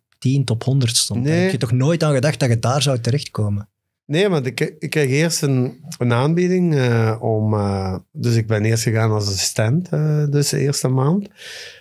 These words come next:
Speaker 2: En dan, ja, was het niet goed en de prins vroeg mij dan eigenlijk, ehm,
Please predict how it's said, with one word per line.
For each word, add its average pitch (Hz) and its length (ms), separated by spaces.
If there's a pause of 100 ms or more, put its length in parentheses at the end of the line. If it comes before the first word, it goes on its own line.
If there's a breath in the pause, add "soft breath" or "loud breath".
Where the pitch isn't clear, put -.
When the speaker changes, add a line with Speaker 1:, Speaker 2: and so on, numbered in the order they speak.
(180 loud breath)
Speaker 2:
En 110 140
dan, 110 480
ja, 101 280 (340)
was - 140
het - 140
niet 113 140
goed 139 240
en 120 200
de 110 100
prins 113 320
vroeg - 260
mij 113 140
dan 110 460 (360)
eigenlijk, 110 580
ehm, 104 520